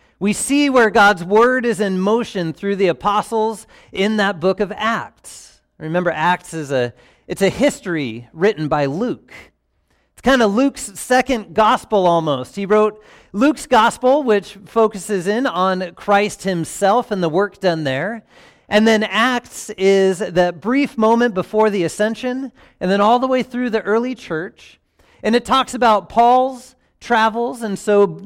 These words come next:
that book lines up a lot with Paul's epistles as well. You can go back and forth between the two.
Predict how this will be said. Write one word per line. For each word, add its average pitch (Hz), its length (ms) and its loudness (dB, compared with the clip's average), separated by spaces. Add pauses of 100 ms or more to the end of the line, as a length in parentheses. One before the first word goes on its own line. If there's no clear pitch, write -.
(140)
that 190 340 0
book 208 280 -2
lines 196 420 -2
up 208 160 0
a 190 40 -2
lot 180 320 0
with 190 180 -4
Paul's 190 360 0
epistles 196 500 -4
as 151 160 -10
well. 190 220 2
You 208 140 -8
can 170 160 -10
go 165 120 0
back 185 280 -4
and 180 120 -8
forth 196 280 -4
between 196 440 -8
the 180 80 -8
two. 226 380 -10